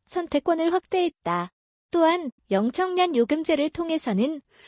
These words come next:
청년 세대에게 강화된 혜택을 제공하여 큰 호응을 얻었다. 이 밖에 가족 로밍 프로모션은 시행 이후 오 개월 동안 총 이십만 가구, 사십오만 명이 이용하는 등 큰 인기를 끌어 십이월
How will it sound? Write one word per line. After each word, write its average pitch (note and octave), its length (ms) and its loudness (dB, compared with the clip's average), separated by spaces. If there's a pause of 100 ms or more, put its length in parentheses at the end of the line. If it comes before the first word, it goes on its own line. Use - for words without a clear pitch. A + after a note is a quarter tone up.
(180)
청년 F4+ 400 0
세대에게 F4 560 0
강화된 C#4+ 480 0
혜택을 D#4 400 -2
제공하여 A3+ 720 0 (220)
큰 E4 180 -2
호응을 F#4+ 460 2
얻었다. F3+ 640 -2 (760)
이 A3+ 100 0
밖에 D#4 340 2
가족 D4 420 0
로밍 D#4 300 -2
프로모션은 D#4 800 0 (460)
시행 D#4+ 360 0
이후 A#3 200 2
오 A#3+ 140 4
개월 D4+ 260 4
동안 B3+ 360 2
총 F4 240 0
이십만 D4+ 420 -2
가구, B3+ 480 -2 (520)
사십오만 E4 600 0
명이 D4+ 260 0
이용하는 A#3+ 460 2
등 C4 220 2
큰 F4 200 -4
인기를 D#4+ 400 -2
끌어 C#4 400 2 (460)
십이월 C#4 600 0